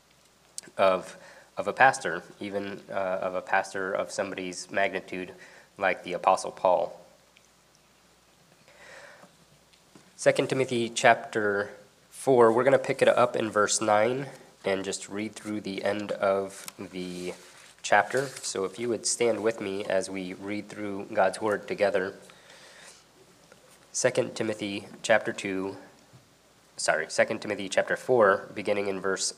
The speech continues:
nine, uh, if you would follow along as I read it to you out loud.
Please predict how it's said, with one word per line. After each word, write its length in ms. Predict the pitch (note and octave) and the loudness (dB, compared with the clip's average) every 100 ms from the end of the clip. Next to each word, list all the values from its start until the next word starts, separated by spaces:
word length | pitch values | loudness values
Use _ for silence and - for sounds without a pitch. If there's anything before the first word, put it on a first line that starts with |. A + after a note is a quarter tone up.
| - | -4
nine, 440 | G2 F#2+ F#2+ F#2+ - - - - - | 0 0 0 -4 -12 -20 -20 -20 -4
uh, 340 | F2+ F2 E2+ - | -2 0 -2 -6
if 160 | G2+ | -8
you 80 | G#2 | -8
would 140 | G2 | -4
follow 320 | - A2 G#2 F#2+ | 6 8 8 6
along 300 | F#2+ G2 G2+ | 6 4 2
as 120 | F#2 | -2
I 40 | |
read 220 | F2+ G2+ | -4 -6
it 120 | G2 - | -8 -10
to 120 | A2 | -10
you 300 | G2 F#2 F#2+ | -8 -8 -2
out 180 | F#2+ F#2 | -2 0
loud. 360 | F#2+ F2+ F2+ | 0 0 -2